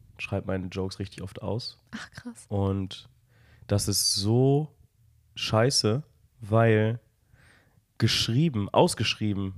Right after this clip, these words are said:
Speaker 1: klingt nichts lustig.
Speaker 2: Mhm.
Speaker 1: Ausgeschrieben klingt alles irgendwie, also es gibt schon manchmal lustige Sachen dabei, aber so vor allen Dingen Stories auszuschreiben, wenn dir die ganze Delivery fehlt, dann liest du da drüber und denkst dir so, ist das so scheiße, wie kann denn darüber jemand lachen?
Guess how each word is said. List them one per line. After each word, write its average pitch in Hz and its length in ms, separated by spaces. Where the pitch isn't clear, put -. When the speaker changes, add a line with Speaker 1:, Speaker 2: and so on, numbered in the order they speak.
Speaker 1:
klingt 107 260
nichts 117 400
lustig. 107 360
Speaker 2:
Mhm. 220 300
Speaker 1:
Ausgeschrieben 135 520
klingt 123 300
alles 131 380
irgendwie, 113 520
also 107 200
es - 140
gibt 151 180
schon 147 100
manchmal 127 300
lustige 113 280
Sachen 110 220
dabei, 104 360
aber 107 180
so 101 320
vor - 200
allen 117 80
Dingen 110 120
Stories 147 540
auszuschreiben, 107 840
wenn 95 160
dir 104 60
die 98 100
ganze 135 280
Delivery 120 420
fehlt, 98 400
dann 95 220
liest 104 320
du 104 60
da 95 60
drüber 101 180
und 98 60
denkst 98 180
dir 92 60
so, 92 80
ist - 180
das - 120
so - 100
scheiße, - 480
wie 95 60
kann 110 180
denn 101 140
darüber 101 300
jemand 92 320
lachen? 113 300